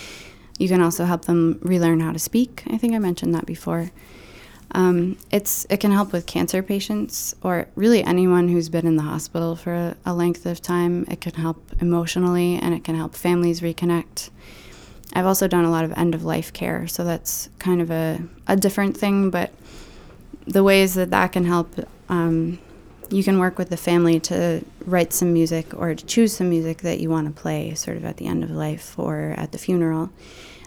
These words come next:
And I've also worked with people who knew that they were gonna pass away, and they would create music as a legacy to give to their family. So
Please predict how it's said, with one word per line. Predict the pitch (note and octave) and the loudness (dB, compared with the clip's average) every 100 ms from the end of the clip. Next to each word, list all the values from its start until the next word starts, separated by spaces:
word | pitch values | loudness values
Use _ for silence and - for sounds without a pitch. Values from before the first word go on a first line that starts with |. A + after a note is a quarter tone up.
| F3 | 0
And | |
I've | F3 E3+ | 2 2
also | F#3 G3+ | 0 0
worked | F3+ E3+ - | 0 -2 -4
with | E3+ | -4
people | F#3 F3+ E3+ | -2 0 0
who | F3 F3+ | 2 4
knew | F3+ F3+ | 4 2
that | F#3+ | 0
they | - G#3 | -4 -2
were | G#3 | -2
gonna | A3 | -2
pass | G#3+ A3+ A3 | -2 -4 -2
away, | A#3 A#3 A3+ | -2 0 2
and | G3 | 2
they | F3+ | 2
would | F3+ F3 | 0 -2
create | - F3+ E3+ | -2 -2 0
music | E3 E3 D#3+ - - | 0 0 -4 -8 -6
as | F3 E3 | -4 -2
a | |
legacy | E3 E3+ E3 D#3+ E3 | 0 0 -2 -4 -4
to | D#3+ | -4
give | D#3+ D#3 | -6 -8
to | - | -8
their | D#3+ D#3 | -10 -8
family. | - E3+ - - F3+ - - - - - - - - - | -6 -4 -6 -8 -14 -16 -20 -20 -20 -20 -20 -20 -20 -12
So | - F3+ F3 | -4 -2 -2